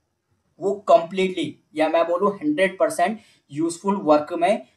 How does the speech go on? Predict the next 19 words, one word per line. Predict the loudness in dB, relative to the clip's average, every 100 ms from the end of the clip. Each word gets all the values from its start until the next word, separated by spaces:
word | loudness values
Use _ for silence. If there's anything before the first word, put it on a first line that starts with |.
| _
convert | 2 2 4 2
नहीं | 2 -4 -4
होता | -8 -8 -6
है। | -8 -8
It | -10 -10
means | -8 -6
जो | -4
उसकी | -6 -8 -14 -12
efficiency | -4 -2 -2 -4 -6 -6 -6
है, | -8 -14 _ _ _ -10
efficiency, | -6 0 0 0 -4 -8 -18 _ _ _ _ _ _ _ _ _ _ _ _ _ _
efficiency, | -10 -6 -6 -2 -2 -4 -14 -20 _ -8
समझ | -2 0
आया? | -2 -4 -10 _
वो | -18 -2 0
किससे | 0 -4 -2 0
दे | 0 0
सकते | 0 0 0
हैं? | 0 -6